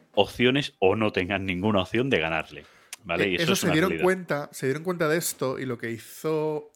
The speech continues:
Speaker 2: em, Brother Wise es sacar unas reglas extras. Repartieron unas cartas durante la última Gen Con, que ahora pensaba que las tenía aquí y las voy a tener guardadas, eh, que te permite cambiar la dificultad del juego.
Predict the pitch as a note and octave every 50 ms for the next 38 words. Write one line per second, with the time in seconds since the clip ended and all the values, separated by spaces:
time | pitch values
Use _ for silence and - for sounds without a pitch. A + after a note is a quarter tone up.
0 | _ - C3+ C3 C3 C3 C3 B2+ B2+ A#2+ A2+ A#2 A2+ F#2 B2 B2+ C3 B2+ B2 A#2+
1 | B2+ C#3 C#3+ C#3 B2+ C3 C3 - - - D3 C3+ - - C3 B2 D3+ D3 D#3+ E3
2 | D3+ C#3 C3 - C3 C3 B2 C3+ C3 A#2+ - C3+ - - - - G#2 F2+ - -
3 | _ _ - - - - - - - - _ _ _ - C#3 C#3+ C#3+ C3+ - C#3
4 | B2 B2+ - C#3 C#3 D3+ E3 E3+ F3 E3+ E3+ E3 E3 D#3+ D#3+ D3+ - - - D#3+
5 | D#3 D#3+ - D#3 C#3+ C3+ C3 C3 B2 A#2+ A#2+ B2 A2+ A2+ A#2 B2 D#3 D#3 D3+ -
6 | D#3 C3+ B2+ B2+ - D3 C#3+ C3+ D3 - _ _ _ _ _ _ _ _ _ _
7 | _ _ _ _ _ _ - - - - B2+ A#2+ B2 B2+ C3 - - - - B2+
8 | - C#3+ C#3 C#3 C3+ C3 - C3+ B2+ B2 A#2+ B2+ C3 B2 A#2+ A#2 A2+ A#2 A#2 A2
9 | G#2+ A2+ A2 A2 A2 A2 G#2 G#2+ - - - - - - - - - - - -
10 | - _ _ _ _ - C#3+ C3 B2+ B2+ B2 B2 B2 A2+ - _ - - C#3 C3+
11 | C#3 C#3+ C#3 C#3 C3+ C3 C3 B2+ B2+ - C3+ C3 C3+ C#3+ D3 E3+ D#3+ E3+ D3+ D3
12 | C#3+ C#3 C#3 D3+ D3+ D3 B2 D#3+ C3 - C3+ B2+ - B2+ C3+ C3+ C3 - - C3
13 | A#2+ A2+ A#2 A2+ -